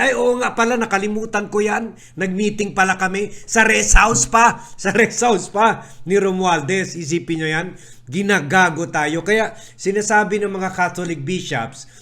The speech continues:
na in fairness, sila talaga ang gumalaw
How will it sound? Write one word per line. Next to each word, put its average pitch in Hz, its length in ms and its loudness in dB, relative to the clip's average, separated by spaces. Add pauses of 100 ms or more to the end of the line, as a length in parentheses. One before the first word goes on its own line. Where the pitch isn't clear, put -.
(160)
na 160 480 -2 (420)
in 170 160 -6
fairness, 180 560 0
sila 180 240 -2
talaga 170 400 0
ang 160 80 -6
gumalaw 156 720 0